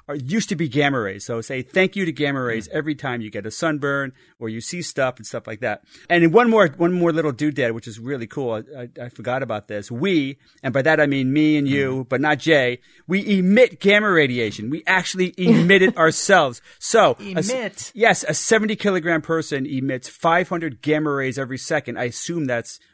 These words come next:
Speaker 1: you know, photons, um, every second. Um, and that's released by the potassium forty in your body, and it's totally normal. Don't worry about it,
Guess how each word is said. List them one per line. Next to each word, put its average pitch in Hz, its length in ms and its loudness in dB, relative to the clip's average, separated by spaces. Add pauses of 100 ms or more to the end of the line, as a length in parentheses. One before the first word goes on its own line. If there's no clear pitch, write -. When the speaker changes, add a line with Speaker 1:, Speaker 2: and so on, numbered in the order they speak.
(140)
Speaker 1:
you 123 100 -14
know, 104 160 -8
photons, 113 760 -4 (360)
um, 127 240 0
every 180 260 4
second. 127 460 0 (320)
Um, 131 220 0
and 139 120 2
that's 202 200 2
released 180 320 -4
by 165 140 4
the 147 80 -6
potassium 151 480 -4
forty 147 520 -6
in 170 140 0
your 180 140 4
body, 127 360 2
and 127 140 -2
it's 127 140 -8
totally 131 260 -6
normal. 107 420 -8
Don't 165 160 -4
worry 131 180 -4
about 117 280 -4
it, 113 100 -14